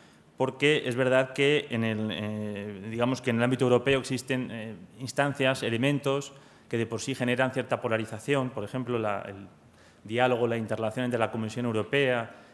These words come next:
el Parlamento Europeo, los diferentes órganos comunitarios, digamos, dan un juego que quizás es más difícil que se reproduzca en el plano interno. Entonces, en cuanto a la creación de un programa, de un plan, en ese sentido puede ser un poco más difícil verlo,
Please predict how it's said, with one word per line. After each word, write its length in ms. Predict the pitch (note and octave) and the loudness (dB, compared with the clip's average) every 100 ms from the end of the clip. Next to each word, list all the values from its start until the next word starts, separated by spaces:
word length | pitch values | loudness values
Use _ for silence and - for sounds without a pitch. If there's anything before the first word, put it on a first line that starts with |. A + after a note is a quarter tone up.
| - | -14
el 120 | G#2+ | -8
Parlamento 400 | G#2+ G#2+ G#2+ A2+ | -4 -2 -2 -2
Europeo, 320 | G#2+ G#2 C3+ | -2 0 0
los 120 | A#2+ A2 | 0 -2
diferentes 400 | A2+ A#2 A#2 B2 | -4 -2 -2 -2
órganos 340 | A#2 A#2 A2+ | -2 -2 -4
comunitarios, 560 | A2+ A2+ G#2+ C3 B2 A2+ | -4 -2 2 2 4 2
digamos, 280 | A#2 A#2+ | 0 0
dan 140 | A#2 B2 | -2 -2
un 80 | A2+ | -2
juego 420 | - C3 A#2+ A2+ | -2 0 0 -2
que 220 | C3+ B2+ | -2 -4
quizás 480 | A#2 - B2+ A#2+ - - - - | -6 -4 -2 -2 -6 -18 -20 -14
es 100 | A#2 | -8
más 160 | A#2 A2 | -4 -4
difícil 340 | A2+ C3 B2 | -4 -4 -4
que 80 | A2+ | -6
se 120 | A2 | -6
reproduzca 400 | G#2+ A2 A#2 A#2+ | -6 -6 -6 -6
en 60 | A2 | -8
el 60 | |
plano 380 | G2 A#2 A#2 A2 - | -4 -2 -2 -4 -6
interno. 380 | A2 C#3+ C#3 B2+ | -6 -4 -2 -2
Entonces, 300 | G#2+ B2 B2 | -2 -6 -6
en 100 | A2+ | -6
cuanto 260 | A#2 G#2+ | -4 -4
a 20 | |
la 100 | G#2 | -4
creación 360 | G#2 G#2 G2 B2+ | -6 -8 -6 -6
de 60 | C3 | -4
un 80 | |
programa, 440 | A#2+ A2 B2 B2+ A2+ | -2 0 0 0 -2
de 60 | A2+ | -4
un 100 | A2 | -2
plan, 340 | B2+ B2 A2 - - - - - - | -2 -2 -4 -14 -20 -20 -20 -20 -18
en 140 | - A2+ | -10 -8
ese 120 | A#2 | -4
sentido 340 | A#2 A#2 B2+ | -2 2 2
puede 200 | A#2 A2+ | 4 0
ser 160 | A2 A#2 | 0 -2
un 100 | A2+ | -2
poco 180 | A2+ A#2 | -2 0
más 180 | A#2+ A2+ | 2 0
difícil 380 | G#2+ A2+ A#2 | -2 -4 -2
verlo, 400 | G#2+ B2+ A#2+ G2+ | 2 2 2 -2